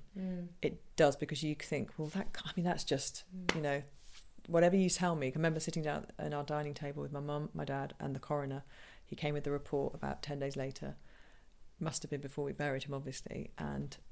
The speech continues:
Speaker 2: he read the report to us. And I just sat there looking at him thinking, "Whatever you tell me, whatever medical words you, you put on this,
Speaker 1: Mm.
Speaker 2: it just makes no sense,
Speaker 1: Mm.
Speaker 2: because how can somebody be that physically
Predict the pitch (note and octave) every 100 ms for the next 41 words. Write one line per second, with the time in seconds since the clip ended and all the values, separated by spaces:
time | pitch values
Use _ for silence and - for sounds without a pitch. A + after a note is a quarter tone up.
0 | - - C3 D3 C#3+ C#3+ - D3 D3 C#3+
1 | - D3+ - C3 C3+ - - - - D3+
2 | D3 D3 - - - C3+ C#3+ - - C3
3 | C#3+ C#3+ D3+ - A3+ A#3+ B3 A#3+ G3 D#3+
4 | C#3+ C#3+ - D#3 E3+ E3+ F3 E3+ D#3+ D#3
5 | C#3+ - D3 D3 D#3+ D3+ - - E3 D#3
6 | C#3 C3+ - - F#3+ F3+ F3 - - D3
7 | - E3 - D#3+ - - D3 D3+ D3 D3
8 | D3 D3 - - C3+ B2+ D3 G3 F#3+ F3+
9 | D3 - - - - - E3+ F3 F3 E3+
10 | D#3 C#3 D#3 D3 C#3 C#3 C#3+ - - C#3+
11 | C#3 - C#3+ C#3